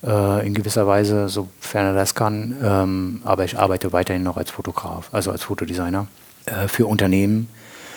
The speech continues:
und, ähm, behalte das auch aktuell bei. Nur das Thema Müll die ganze Zeit ist auch spannend, auf jeden Fall. Aber es ist auch spannend, äh,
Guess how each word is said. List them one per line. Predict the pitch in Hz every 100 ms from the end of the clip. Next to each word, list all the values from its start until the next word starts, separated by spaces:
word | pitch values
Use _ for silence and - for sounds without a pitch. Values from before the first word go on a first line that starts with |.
| - - - -
und, | 110 98 95 -
ähm, | 95 92 92 90 87 87 87 85 82 82 90 87 92 - 104 101 98 107 101 - 104
behalte | - 90 95 95
das | 90
auch | - -
aktuell | - - 82 85
bei. | 85 87 82 82 - -
Nur | 95 98 110
das | 117 -
Thema | 123 107
Müll | 101 104 101
die | 107
ganze | 104 101
Zeit | - 95 101 -
ist | 104 92 -
auch | 95 92 92 - - - - - - - -
spannend, | - - 95 143 214 - - - - -
auf | 110 -
jeden | 104
Fall. | 104 101 110 151 196 - - - - - - - - -
Aber | - 101 98 -
es | -
ist | 127
auch | 110
spannend, | - - 117 123 123 - 127
äh, | 101 101